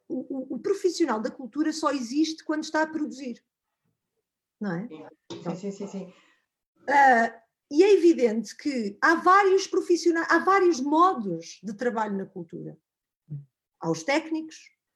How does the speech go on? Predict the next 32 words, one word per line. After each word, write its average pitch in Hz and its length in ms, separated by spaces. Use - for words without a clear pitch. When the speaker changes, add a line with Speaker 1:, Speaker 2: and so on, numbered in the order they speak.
Speaker 1:
há 180 100
pessoas 269 460
que - 120
se - 200
dedicam 208 600
à 214 120
rodagem 190 500
de 226 100
filmes, 392 380
por 190 160
exemplo, 233 460
ou 180 320
à 175 60
feitura 202 340
Speaker 2:
Sim, 233 160
Speaker 1:
de - 20
Speaker 2:
sim, 226 180
sim, - 80
sim. 220 360
Speaker 1:
Mas 440 200
também 339 320
há 180 160
aqueles 190 720
que 349 280
se 339 200
dedicam, 214 440
por 269 100
exemplo, 269 460
a 190 340
investigar, 294 600
escrever, 320 840
pensar, 233 580